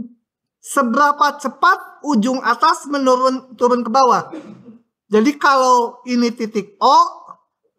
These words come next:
maka ini panjangnya O A, eh. O A, O A, O A, banyak di kebun binatang.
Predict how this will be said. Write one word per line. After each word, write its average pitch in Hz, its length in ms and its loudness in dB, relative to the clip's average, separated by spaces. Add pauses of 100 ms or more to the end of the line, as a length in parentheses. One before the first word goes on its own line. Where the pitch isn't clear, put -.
(500)
maka 208 480 2
ini 285 400 -4 (720)
panjangnya 214 1040 2
O 214 160 4
A, 277 400 0
eh. 302 100 -8 (1200)
O 180 60 0
A, 214 120 4 (140)
O 185 60 -4
A, 196 180 4
O 190 80 -6
A, 202 220 0
banyak 175 260 -4
di 175 80 -4
kebun 160 300 -4
binatang. 196 500 -2